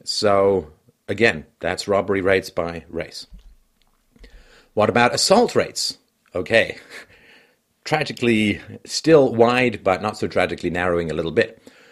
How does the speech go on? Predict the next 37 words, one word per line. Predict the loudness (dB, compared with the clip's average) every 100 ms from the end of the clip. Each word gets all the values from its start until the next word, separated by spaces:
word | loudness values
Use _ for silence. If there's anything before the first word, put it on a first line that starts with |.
| _ _
So | _ 0 0
this | 0
is |
twenty | -4 -4 -4
fourteen. | -4 -2 0 0
And |
again, | 2 0
blacks, | 2 0 -2
five | -6 -4 -4 -4
hundred | -6 -6
and | -6
seventy-three | 0 2 2 -2 -2 -4
point | -4 -8 -4
six | -8 -6
per | -6
one | -6 -8
hundred | -8 -10
thousand. | -4 -2 -2 -6
Hispanics, | -10 -6 -6 -4 -6 -8
three | -6 -6
hundred | -6 -8
and | -8
thirty-one | -8 -6 -10
point | -10 -12 -14
four. | -4 -2 0
Whites, | 0 -2 -4 -6
one | -6
hundred | -8 -12
and | -12
forty-one | -8 -6 -6 -8 -8 -14 _ _ _ _ _
point | -6 -6
nine. | -4 -2 0 -2
And | -4 -8 0
Asians, | 4 4 2 -2 -4 -6 -6 _ _ _ _ _ _
sixty. | _ 0 0 0 -6 -10 _ _ _ _ -10
And, | -8 -6 -6 -6
um, | -4 -4 -6 -8